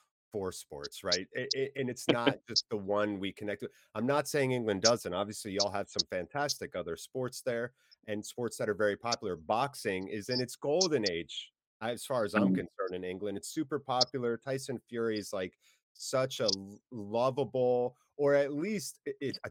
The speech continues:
Speaker 1: intoxicating, you know, heavyweight, and America hasn't had, you know, American champs are few and far between. Our golden age was the nineties, you know, with Tyson and stuff like that, but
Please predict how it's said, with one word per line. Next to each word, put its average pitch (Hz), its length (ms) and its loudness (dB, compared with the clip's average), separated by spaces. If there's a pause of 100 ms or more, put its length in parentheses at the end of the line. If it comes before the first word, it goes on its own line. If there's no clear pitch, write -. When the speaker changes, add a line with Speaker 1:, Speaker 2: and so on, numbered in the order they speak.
Speaker 1:
intoxicating, 92 1040 -6 (480)
you 110 120 0
know, 90 240 0
heavyweight, 101 720 -2
and 104 160 -4
America 107 520 0
hasn't 104 360 -4
had, 98 140 -6
you 113 120 -2
know, 95 60 0
American 107 460 2
champs 95 440 -4
are 92 60 -4
few 107 220 -6
and 98 100 -6
far 95 160 0
between. 90 600 -8
Our 117 140 -2
golden 110 380 0
age 98 200 -2
was 82 140 -14
the 95 100 -8
nineties, 90 600 -4
you 101 60 -6
know, 90 100 -2
with 90 200 -4
Tyson 90 440 -2
and 87 100 -2
stuff - 300 -4
like 90 160 -6
that, 101 280 -2
but 110 200 4